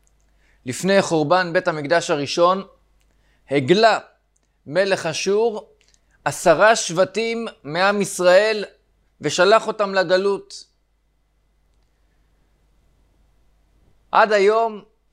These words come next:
לא ידוע באופן ודאי היכן נמצאים אותם עשרת השבטים,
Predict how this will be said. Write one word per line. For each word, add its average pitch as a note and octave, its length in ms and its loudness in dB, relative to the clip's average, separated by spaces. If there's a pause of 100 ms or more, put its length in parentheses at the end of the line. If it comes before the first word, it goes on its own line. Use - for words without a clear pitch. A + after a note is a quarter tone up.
(1400)
לא E3+ 100 0
ידוע A3+ 580 2 (880)
באופן F#3 500 -4
ודאי D#3 680 0 (720)
היכן F#3+ 460 0
נמצאים G3 400 0
אותם G3 280 0
עשרת G3 340 -6
השבטים, F3+ 520 -4